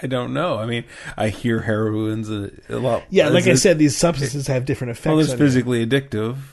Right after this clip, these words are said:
Speaker 2: Yeah.
Speaker 1: versus the ritual, the pleasure. I mean,
Speaker 2: Yeah.
Speaker 1: there's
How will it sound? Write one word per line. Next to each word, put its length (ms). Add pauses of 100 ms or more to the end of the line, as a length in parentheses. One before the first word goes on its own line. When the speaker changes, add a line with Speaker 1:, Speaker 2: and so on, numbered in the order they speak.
(280)
Speaker 2:
Yeah. 100
Speaker 1:
versus 800 (1200)
the 600 (380)
ritual, 1120
the 120
pleasure. 720
I 20
mean, 360
Speaker 2:
Yeah. 240
Speaker 1:
there's 680